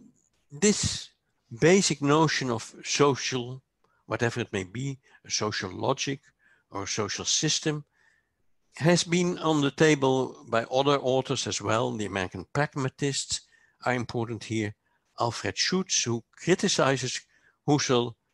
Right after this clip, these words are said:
that he thinks that he can talk so abstract about it, and particularly what I'm going to focus about,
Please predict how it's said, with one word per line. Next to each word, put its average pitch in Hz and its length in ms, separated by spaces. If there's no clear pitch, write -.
that 110 120
he 117 100
thinks 113 340
that 110 160
he 104 100
can 92 240
talk - 240
so - 260
abstract - 520
about 110 300
it, - 200
and 117 240
particularly 117 720
what 110 220
I'm 101 180
going 101 300
to - 80
focus 143 440
about, 107 380